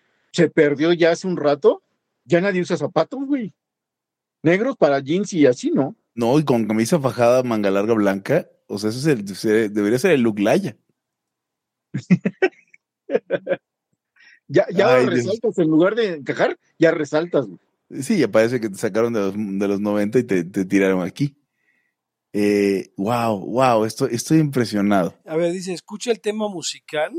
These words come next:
Speaker 3: original de, y se puede descargar en for-, güey, se puede descargar el tema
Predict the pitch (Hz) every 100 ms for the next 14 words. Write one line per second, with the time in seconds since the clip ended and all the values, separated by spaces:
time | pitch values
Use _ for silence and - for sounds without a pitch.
0 | 339 - 131 123 - 131 131 131 160 _
1 | _ _ _ _ _ 123 131 117 117 120
2 | - _ _ _ _ _ _ _ _ _
3 | _ _ _ _ _ - 139 143 - 185
4 | 165 165 143 151 180 - - 151 - 175
5 | 160 214 165 - 147 - 233 - 180 170
6 | 170 190 190 - 180 190 226 262